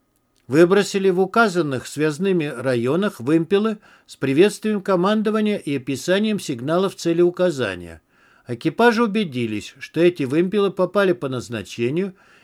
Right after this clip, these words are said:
и в ночь на четырнадцатое самолеты девятой гвардейской ночной бомбардировочной авиадивизии начали выброску грузов. Семнадцатого сентября тысяча девятьсот сорок четвертого года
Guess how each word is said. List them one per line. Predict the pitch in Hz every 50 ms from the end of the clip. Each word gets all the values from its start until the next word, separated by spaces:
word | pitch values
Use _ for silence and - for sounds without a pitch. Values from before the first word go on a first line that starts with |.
| _ -
и | - 131 151
в | 151 175
ночь | 208 240 240 - -
на | 147 139 135 151 -
четырнадцатое | - - - 151 147 - - 202 185 180 151 123 - - - - 127 123 113
самолеты | 101 - - 131 123 123 131 156 196 214 208 - 226
девятой | 170 120 123 131 147 170 180 180 151 135
гвардейской | 113 110 123 127 131 135 156 170 180 175 - - 196 185 180 _ _ - - - - - -
ночной | 127 127 135 131 - - 196 202 180
бомбардировочной | 131 143 135 131 139 131 127 131 160 170 180 170 147 139 - - 139 143
авиадивизии | 139 127 127 120 110 98 107 104 101 110 113 117 131 180 208 208 185 _ _ - - - _ _ -
начали | 123 151 185 185 185 196 185 175
выброску | 160 165 196 190 202 208 185 - - 202 202
грузов. | 180 190 196 165 120 92 - 85 76 - _ _ _ _ _ _ _ _ _ _ _ _ _
Семнадцатого | - - 147 156 175 196 226 226 185 - - 165 151 131
сентября | - - 143 117 - 127 120 120 127 160 180
тысяча | 175 - 208 202 - - 170
девятьсот | 135 139 139 131 - - 180 175 -
сорок | - 175 170 151 120
четвертого | - - 123 - - 151 165 151 - 139 120 107
года | 92 92 101 113 127 156 180 175